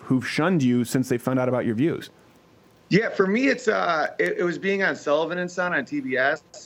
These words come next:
Speaker 2: because it was produced by Vince Vaughn and starring Steve Byrne, uh, Roy Wood Junior, Ahmed Ahmed, all these people. And it was so multicultural, but not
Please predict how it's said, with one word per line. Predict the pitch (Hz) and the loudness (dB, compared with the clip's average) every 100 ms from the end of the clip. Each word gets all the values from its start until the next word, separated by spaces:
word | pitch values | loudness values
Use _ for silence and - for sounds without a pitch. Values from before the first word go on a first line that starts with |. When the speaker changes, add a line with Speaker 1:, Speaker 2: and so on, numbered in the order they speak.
| - | -14
Speaker 2:
because | 143 143 139 131 113 - _ _ - | -4 0 0 0 -6 -20 _ _ -8
it | 151 | -6
was | 143 | -4
produced | 175 185 202 | -2 -2 0
by | 208 165 | 0 0
Vince | 165 147 | -4 -6
Vaughn | 123 139 143 147 | -6 -2 -2 -2
and | 151 135 | -4 -8
starring | - 156 151 | -4 -2 -2
Steve | 147 160 147 | -4 -6 0
Byrne, | 143 143 143 143 143 _ _ - | 2 2 0 -2 -10 _ _ -10
uh, | 135 135 | -4 -2
Roy | 131 156 165 | 0 0 0
Wood | 165 | -4
Junior, | 123 156 156 151 | -4 -2 0 0
Ahmed | 139 143 143 | 2 0 0
Ahmed, | 147 139 139 135 135 139 | 0 0 0 0 -4 -4
all | 143 156 | -4 -4
these | - | -6
people. | 185 185 147 135 | -8 -6 -4 -4
And | 147 160 | -4 -4
it | |
was | 165 143 | -6 -8
so | - 180 180 214 220 | -8 0 2 2 0
multicultural, | 190 196 196 175 156 156 160 185 190 | 0 -2 0 -2 -4 -6 -4 -6 -4
but | 156 131 | -4 -2
not | 131 143 160 165 | -2 0 0 -2